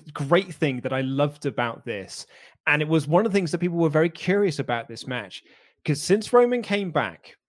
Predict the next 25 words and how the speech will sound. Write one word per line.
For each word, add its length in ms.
as 160
the 120
head 180
of 120
the 80
table, 340
as 100
the 80
tribal 360
chief, 440
the 100
reaction 500
to 80
Roman 300
is 80
a 60
lot 340
different 340
to 100
what 180
it 120
was 260
when 120
he 220
was 300